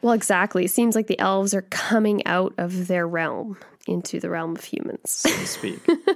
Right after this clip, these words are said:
Speaker 2: So before we, before we even jump right into this, Justin, do you have any thoughts on that? Have you heard of anything like this before, uh, beyond the mythology?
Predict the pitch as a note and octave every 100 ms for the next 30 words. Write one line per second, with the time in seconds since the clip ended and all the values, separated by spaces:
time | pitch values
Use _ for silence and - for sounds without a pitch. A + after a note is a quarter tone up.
0 | - F#4 - - _ - B4 E3 E3 -
1 | F3+ A3+ F#3 C3 D3 F3 G#3 D#3+ B2+ B2
2 | B2+ C3 A#2 A#2+ C#3 D3+ F3+ - - C3
3 | C3 - E3 F#3 A3 _ _ B2 B2+ D3
4 | E3 D#3+ D#3 B2 C#3+ C3+ C#3 G2+ - -
5 | - - B2+ B2+ C#3 - F#3 G3 F#3 C#3
6 | C3 B2 B2+ A#2 A#2+ B2 A#2 A#2+ A#2 A2+
7 | A2+ D3 _ _ _ _ _ _ D3 B2+
8 | A#2+ - - A#2+ - _ _ _ _ _
9 | _ - C3 E3 C#3+ D3+ D3 C#3+ C3 C3+
10 | C3 B2+ B2 - -